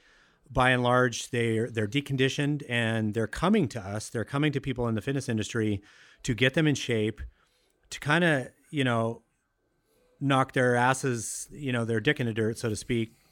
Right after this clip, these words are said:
and kinda give them a kick in the ass into training, because I think people by and large get kinda lazy, and then they realize, "Oh shit, I'm out of shape. I need to go hire somebody and get in shape." And then that's where we come in,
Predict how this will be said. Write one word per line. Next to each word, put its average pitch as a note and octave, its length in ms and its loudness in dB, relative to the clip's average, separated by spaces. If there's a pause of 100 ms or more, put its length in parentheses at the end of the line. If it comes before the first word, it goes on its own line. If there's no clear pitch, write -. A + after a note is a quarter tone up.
and A2 480 0
kinda C#3 180 -2
give A#2+ 160 0
them A2+ 80 -2
a G#2+ 40 -2
kick - 200 -8
in A#2+ 80 -6
the A2+ 100 -2
ass A#2 460 -2 (480)
into F3 240 2
training, A2+ 460 0
because A2+ 240 -4
I C#3 80 0
think D#3+ 200 -10 (120)
people D#3+ 460 0
by C#3 220 2
and C3 120 0
large B2+ 500 0 (540)
get D3 160 -2
kinda C3 260 0
lazy, C3+ 560 2
and C3 140 0
then C#3+ 80 2
they C3 140 2
realize, C3 600 2
"Oh C3+ 140 0
shit, C3 400 -4
I'm B2+ 160 -4
out A#2+ 140 -2
of G#2 80 -4
shape. B2 460 -4 (180)
I B2+ 160 -4
need C3+ 160 0
to A#2 80 -2
go A2 120 -2
hire C3+ 360 -2
somebody G#2+ 640 -4 (380)
and A2+ 180 -4
get A#2+ 200 -2
in C#3 160 -2
shape." G#2+ 360 -4
And A2 120 -2
then G#2+ 160 0
that's A2 300 -2
where A2 120 -4
we G#2+ 160 -4
come A2 260 -6
in, G#2 400 -4